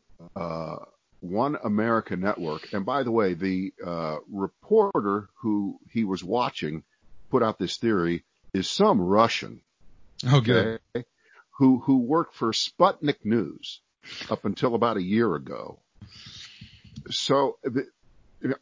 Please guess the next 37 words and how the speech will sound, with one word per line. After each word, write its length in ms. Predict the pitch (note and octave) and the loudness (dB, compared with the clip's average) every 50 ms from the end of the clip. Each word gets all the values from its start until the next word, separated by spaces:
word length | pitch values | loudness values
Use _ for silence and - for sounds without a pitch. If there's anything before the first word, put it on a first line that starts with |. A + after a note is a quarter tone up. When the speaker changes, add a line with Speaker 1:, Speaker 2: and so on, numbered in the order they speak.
| _ _ | _ _
Speaker 1:
ho-, 120 | - D#3+ - - | -10 -10 -10 -6
ho-, 240 | - E3 G#3 A3+ - - | -4 -2 -2 -2 -4 -4
honest 360 | - F3+ G#3 G#3+ F3+ - - | -4 -2 -2 0 -2 -2 -2
to 60 | - | 0
God, 380 | G#2+ A2+ C3 A#2 G2+ F2 F2 F#2 | 2 4 4 4 4 4 2 0
you, 80 | A2+ A#2+ | -2 -2
you 180 | C3+ B2 A#2+ C3 | 0 2 2 4
may 180 | B2+ D#3+ G3+ G#3+ | 4 2 2 2
as 140 | G3+ D#3+ | 0 0
well 100 | D#3+ C#3+ | 0 0
just 200 | B2 C3+ C3 - | 0 0 -2 0
have 280 | - A#2 A2 G#2 F#2 G2 - - | 0 2 2 2 0 -4 -12 -12
Vladimir 640 | F#2+ E2+ A2 G#2+ A2+ A#2+ D#3 F3+ F#3 E3+ D#3+ C3+ A#2 | -2 0 2 2 4 2 2 2 0 2 2 2 0
Putin 560 | - _ - C#3+ C3+ C3+ - F2+ E2 F2 F2 - _ _ _ - - - - - - - - - _ _ - - - - - - - - - - - | -2 _ 4 6 6 6 4 0 -6 -6 -8 -10 _ _ _ -20 -20 -20 -20 -20 -20 -20 -20 -20 _ _ -20 -20 -20 -20 -20 -20 -20 -20 -20 -6 0
write 260 | A2 B2 B2 B2 - _ - | 2 2 2 2 0 _ -10
some 200 | - - G#2+ F#2+ | -6 -4 -4 -6
fiction, 640 | - - C#3+ C#3+ - - - G2+ F#2 F#2+ A2 - - _ A2+ F#2 - | -2 2 2 2 4 2 0 0 0 0 -2 -6 -10 _ -14 -4 0
dash 320 | A#2+ B2 C#3 D3+ D3 - | 2 2 2 2 0 -2
it 60 | C3+ B2 | -2 -2
off 240 | A2 A#2+ A#2+ - | -2 -2 -2 -2
on 100 | B2 G#2+ | -2 -2
a 40 | G#2 | -2
piece 300 | - - C3 C3 C3+ - | -2 -2 -2 -2 -4 -4
of 100 | - - | -4 -2
paper, 240 | B2+ A#2 G#2+ - A2 G#2+ A2+ | -2 -2 -2 -2 -4 -4 -4
send 340 | - - - - C#3 C#3+ | -4 -6 -4 -2 0 0
it 100 | D3 C3 | 0 2
over, 340 | A#2 A2 A2 G#2+ A2+ A2 A2+ - | 2 2 2 4 4 2 2 0
Speaker 2:
Mm. 40 | - | -2
Speaker 1:
and, 140 | G#2 G#2 - | -6 -6 -4
and, 160 | - G2 G#2 - _ - | -4 -4 -4 -4 _ -4
and 260 | A2 G2+ G2+ G2+ - | -2 0 0 0 -2
Trump 340 | - - C3+ C3+ C3 - _ _ _ _ _ _ - - - - - - - - - - - - - - - - | 0 2 2 2 2 0 _ _ _ _ _ _ -20 -20 -20 -20 -20 -20 -20 -20 -20 -20 -20 -20 -20 -16 -10 -4
will 240 | G2 G#2+ G#2+ G#2 G2 | -2 0 0 0 0
go 240 | F2+ A2 B2 C3+ | 0 0 2 2
with 160 | C3+ B2 G#2+ G2+ | 2 2 0 -2
it. 80 | - | -4